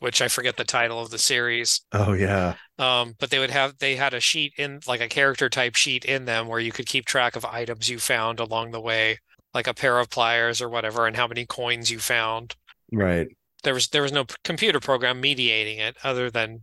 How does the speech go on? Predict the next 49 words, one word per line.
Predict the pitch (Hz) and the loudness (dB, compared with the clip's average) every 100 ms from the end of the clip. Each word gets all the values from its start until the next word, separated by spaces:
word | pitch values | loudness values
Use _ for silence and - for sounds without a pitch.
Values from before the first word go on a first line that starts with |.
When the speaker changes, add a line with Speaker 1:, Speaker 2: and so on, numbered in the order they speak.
| - | -10
Speaker 1:
you | 123 | -6
know, | 104 104 - | -4 -6 -4
whatever | 123 117 | -4 -2
experience | 117 - 131 117 113 - | -2 -2 -2 -2 -2 -4
you | 117 | 0
brought | 117 113 _ - | 2 2 _ -4
from, | - 123 113 | 0 0 0
uh, | 110 107 110 _ | 0 0 -2 _
just | - - - | -4 -2 0
playing | 131 117 113 | 0 0 0
Mario | 113 113 113 | 0 2 0
games | 113 113 110 | -2 -2 -2
in | 110 | -4
general. | 110 110 107 110 _ | -4 -4 -4 -8 _
But | - 143 - _ _ - | -6 -6 -6 _ _ -2
Speaker 2:
Right. | 92 82 80 - - | 0 0 -2 -6 0
Ap-, | 120 117 | 0 0
apparently | - 139 143 143 | 0 4 6 6
they | 123 117 | 6 4
picked | - 120 120 104 | 2 0 0 0
that | 101 - | 0 0
spelling | - 110 110 | 2 2 4
of | 104 87 | 0 0
dungeon | 101 101 107 113 117 | 0 0 2 2 2
because | 113 107 107 98 92 - | -2 -2 0 0 -2 -4
at | 113 - | -4 -2
the | |
time, | 104 - 120 127 127 123 123 _ _ _ | -2 0 2 4 4 2 0 _ _ _
Wizards | 135 135 147 143 131 120 120 | -8 -8 -8 2 4 4 4
of | 120 | 4
the | 107 | 2
Coast | 117 113 113 110 | 2 4 2 2
or | 98 | 0
T | - 117 | 4 2
S | 104 | 4
R, | 104 107 98 | 2 2 2
whatever | 101 101 | 0 -2
the | |
company | 95 104 98 | 0 0 2
was | 101 95 | 2 2
called | 101 95 | 2 4
then, | 98 101 98 | 2 2 2
was | 92 87 - - - - | 0 -2 -14 -20 -14 0
making | 110 120 110 | 2 4 2
a | |
board | 85 101 113 104 | 4 4 4 4
game | 113 113 110 | 2 2 0
called | - 113 107 | 0 2 2
Dungeon. | 104 113 110 123 123 127 | 2 2 4 4 4 0